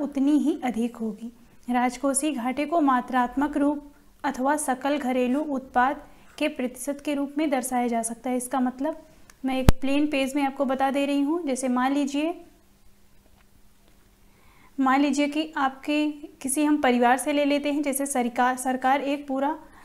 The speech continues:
परिवार है, उसी हिसाब से आप समझ सकते हैं कि मान लीजिए एक परिवार है, वहाँ पर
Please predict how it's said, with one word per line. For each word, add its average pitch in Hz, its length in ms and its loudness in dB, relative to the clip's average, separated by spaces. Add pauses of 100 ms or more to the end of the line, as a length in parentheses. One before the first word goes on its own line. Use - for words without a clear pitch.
(120)
परिवार 247 400 4
है, 302 100 0
उसी 294 200 -2
हिसाब 285 220 -2
से 285 120 -4
आप 277 80 -2
समझ 277 260 -4
सकते 285 280 -6
हैं 294 140 -4
कि 320 80 -2
मान 262 200 0
लीजिए 277 280 0
एक 277 160 -6
परिवार 254 360 0
है, 285 120 -4
वहाँ 269 280 -2
पर 214 200 -4